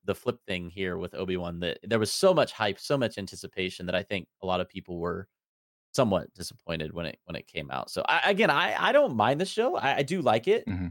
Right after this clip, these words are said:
Speaker 1: I like it more than Boba Fett, um, but it, it does end up at fourth place on my personal ranking, so.
Speaker 2: All right.
Speaker 1: Um,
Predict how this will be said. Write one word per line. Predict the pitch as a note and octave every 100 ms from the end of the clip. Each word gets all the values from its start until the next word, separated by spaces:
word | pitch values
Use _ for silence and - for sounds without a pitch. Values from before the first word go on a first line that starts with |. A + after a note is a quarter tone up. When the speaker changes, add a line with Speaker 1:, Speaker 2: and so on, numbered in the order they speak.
| -
Speaker 1:
I | C3
like | D3 C#3+
it | A#2+
more | A#2+
than | A2+
Boba | G2+ G#2 C3
Fett, | - F3 A3+ _ _ _ _ _ -
um, | A#2 G2+ F#2 F#2+ _
but | -
it, | G#2+ -
it | F#2
does | F#2 F2+ E2+
end | E2+
up | E2+ -
at | D#2+ - _
fourth | D#2 F2+
place | - C#2 -
on | D2+ F2+ _ _
my | F2
personal | E2 - D2 - E2+
ranking, | - - _ _ _ -
so. | D2 - _ _ _ _ _ _ _ -
Speaker 2:
All | D3+
right. | C4+ -
Speaker 1:
Um, | A2+ G#2+ F#2+